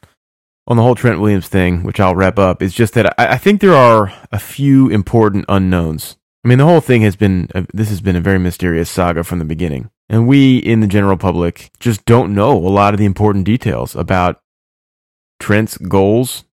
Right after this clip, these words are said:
and objections and resolve. Now, again, it would be idiotic for Bruce to just literally be dismissing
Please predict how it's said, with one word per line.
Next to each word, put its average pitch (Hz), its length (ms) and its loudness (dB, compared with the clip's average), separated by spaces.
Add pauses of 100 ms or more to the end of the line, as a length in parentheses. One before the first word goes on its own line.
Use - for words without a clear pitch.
(680)
and 95 200 0
objections 104 800 -2 (100)
and 92 400 2
resolve. 98 580 -2 (240)
Now, 127 140 2
again, 123 240 2
it 127 60 2
would 135 120 2
be 131 180 0
idiotic 117 440 2
for 104 120 -4
Bruce 107 280 2
to 107 100 -2
just 92 260 -6
literally 113 440 2
be 101 120 2
dismissing 101 920 -2